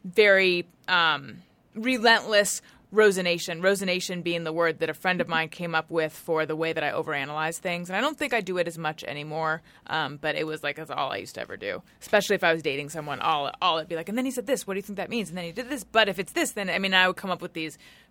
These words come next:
ridiculous interpretations, and, um, I'll be like, "Okay, I have six possible interpretations of this. Which do you think it is?" And the crazy thing is that my friends would actually, I feel like in college you have enough time to actually do that,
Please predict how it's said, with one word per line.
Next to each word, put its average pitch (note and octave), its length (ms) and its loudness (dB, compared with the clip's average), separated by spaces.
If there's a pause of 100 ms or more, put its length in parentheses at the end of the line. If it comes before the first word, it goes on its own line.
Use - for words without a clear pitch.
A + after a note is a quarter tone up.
(160)
ridiculous G3 840 2
interpretations, E3+ 960 -6 (160)
and, D#3 440 -4 (440)
um, C#3 440 -8 (380)
I'll E3+ 80 -4
be E3 100 0
like, D#3+ 120 0
"Okay, G3 100 -4
I F3 80 4
have F#3+ 140 -2
six - 300 0
possible C4 380 2
interpretations A#3+ 520 -2
of E3+ 60 -8
this. D3+ 180 -10
Which F3 160 -8
do A#3 80 -6
you A#3 40 -6
think A#3+ 160 -4
it D4+ 80 0
is?" G#3 240 2
And - 280 -20
the C#4+ 60 -6
crazy C#5 360 4
thing A#4 160 -4
is G4+ 100 -4
that F#4 80 -2
my E4+ 140 0
friends D#4+ 340 -2
would C#4+ 120 0
actually, C#4 400 0
I C4+ 80 2
feel G4 160 -4
like G#4+ 240 -4 (180)
in C#4 120 -8
college A#3+ 500 2
you A#3 80 -6
have A3+ 140 -2
enough A3 200 -4
time G3+ 300 -2
to G#3+ 80 -6
actually F#3+ 340 0
do F#3 180 -10
that, G#3+ 320 2